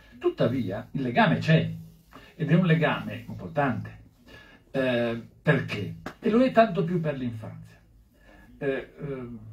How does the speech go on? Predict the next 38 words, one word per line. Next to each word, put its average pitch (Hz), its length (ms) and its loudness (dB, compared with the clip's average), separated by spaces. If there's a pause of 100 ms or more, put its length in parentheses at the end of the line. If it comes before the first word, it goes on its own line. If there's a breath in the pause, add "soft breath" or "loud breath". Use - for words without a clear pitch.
(160)
scusa, 139 220 -4
apro - 160 -4
una 123 100 2
parentesi, 110 420 -4
io 123 60 -4
sono 127 180 -6
un 110 160 -6 (200)
noto 123 320 -4
apritore 113 500 -4
di 107 80 -6
parentesi, 95 760 -6
eh, 107 200 -10
che 101 100 -12
poi 113 380 -6
si - 160 -12
dimentica 110 440 -8
di - 80 -12
chiudere, 107 440 -8
quindi 117 260 -2
scusate 123 380 -2
se 110 60 -4
sono 113 260 -2
confuso, 104 540 -6
ma, 90 140 -2
eh, - 100 -12 (1040)
ci - 140 -10
provo. - 240 -4 (680 loud breath)
Eh, 143 220 0
e 202 140 0
la 165 120 8
parentesi 165 520 2
è 135 40 0
questa. - 520 -6 (600 loud breath)
La 156 140 -2
Shoah - 360 2
ha - 40 -10
colpito 120 500 -6
tutti, - 500 -16